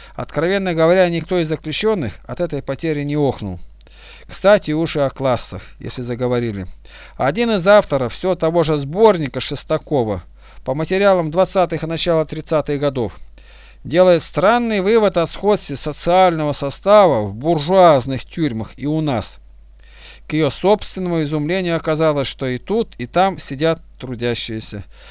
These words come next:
Но, конечно, тут есть какое-нибудь диалектическое объяснение. Но она его не нашла. Добавим от себя, что это странное сходство было лишь несколько нарушено тридцать седьмым тридцать восьмыми годами, когда в лагере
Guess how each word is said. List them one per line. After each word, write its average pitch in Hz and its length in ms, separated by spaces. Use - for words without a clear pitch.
Но, 175 140
конечно, 202 360
тут 185 220
есть 180 200
какое-нибудь 165 520
диалектическое 170 800
объяснение. 117 680
Но 135 200
она 214 240
его 147 180
не 143 80
нашла. 131 500
Добавим 135 540
от - 140
себя, 117 320
что - 220
это 127 320
странное 160 680
сходство 170 600
было 143 200
лишь 127 260
несколько 143 480
нарушено 156 500
тридцать 127 280
седьмым 156 340
тридцать 123 220
восьмыми 127 340
годами, 120 480
когда 131 260
в 127 60
лагере 135 520